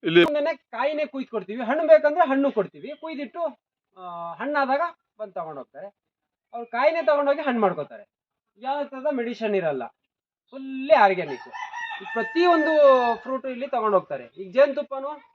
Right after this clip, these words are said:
Speaker 2: ಬಾಕ್ಸಲ್ಲಿ ತಗೊಂಡು, ಆ, ತುಂಬ ಆರೋಗ್ಯಕ್ಕೆ ಒಳ್ಳೇದು. ಕ್ಯಾನ್ಸರ್ ಈಗ ಅದಕ್ಕೆ ಈಗ, ಈಗ ಅಮೆರಿಕಾದಲ್ಲೆಲ್ಲ, ಆ, ಸೈಂಟಿಸ್ಟ್‌ಗಳು ಚೆಕ್ ಮಾಡ್ಬಿಟ್ಟು ಇದನ್ನ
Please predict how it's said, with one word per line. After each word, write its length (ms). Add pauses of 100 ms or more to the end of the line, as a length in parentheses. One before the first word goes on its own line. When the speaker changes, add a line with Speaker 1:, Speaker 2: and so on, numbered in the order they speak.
(380)
Speaker 2:
ಬಾಕ್ಸಲ್ಲಿ 360
ತಗೊಂಡು, 540 (420)
ಆ, 180 (340)
ತುಂಬ 240
ಆರೋಗ್ಯಕ್ಕೆ 440
ಒಳ್ಳೇದು. 280
ಕ್ಯಾನ್ಸರ್ 400
ಈಗ 180
ಅದಕ್ಕೆ 300
ಈಗ, 80
ಈಗ 340
ಅಮೆರಿಕಾದಲ್ಲೆಲ್ಲ, 800
ಆ, 1200
ಸೈಂಟಿಸ್ಟ್‌ಗಳು 460
ಚೆಕ್ 240
ಮಾಡ್ಬಿಟ್ಟು 600 (320)
ಇದನ್ನ 240